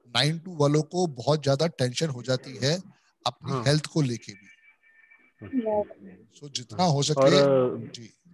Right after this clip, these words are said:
Speaker 2: हम्म। अ, दूसरा है सर कि बच्चे की date of birth है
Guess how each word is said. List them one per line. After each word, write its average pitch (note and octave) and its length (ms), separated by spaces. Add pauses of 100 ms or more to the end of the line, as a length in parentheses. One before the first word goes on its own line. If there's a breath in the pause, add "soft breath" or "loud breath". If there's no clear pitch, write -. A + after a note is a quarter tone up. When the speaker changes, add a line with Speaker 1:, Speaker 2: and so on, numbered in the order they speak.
Speaker 2:
हम्म। B2 220
अ, - 1300
दूसरा B2+ 420
है D#3+ 60
सर D#3 200
कि D3+ 260
बच्चे C3+ 360
की C#3 160
date C3+ 260
of C3 100
birth C3 180
है C#3+ 60